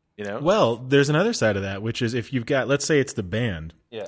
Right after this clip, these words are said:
Speaker 2: the three sixty degree v-, shot of the band. Is there any kind of, like, analytics you could do where you could see who's getting the most attention?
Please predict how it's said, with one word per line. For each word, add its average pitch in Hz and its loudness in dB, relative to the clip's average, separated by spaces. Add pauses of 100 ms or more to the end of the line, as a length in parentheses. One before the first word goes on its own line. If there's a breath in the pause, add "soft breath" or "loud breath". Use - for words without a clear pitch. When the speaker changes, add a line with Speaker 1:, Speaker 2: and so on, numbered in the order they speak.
(120)
Speaker 2:
the 104 -8
three 117 -2
sixty 113 -4
degree 98 -6
v-, 90 -14
shot 104 -2
of - -12
the 90 -8
band. 101 -8 (380 loud breath)
Is 113 -2
there 143 2
any 190 2
kind 180 -2
of, 127 -2
like, 98 -4
analytics 113 -4
you 156 -2
could 151 -4
do 160 2
where 110 0
you 104 -2
could 101 -8
see 113 -2
who's 117 -2
getting 104 -4
the 98 -6
most 98 -6
attention? 101 -10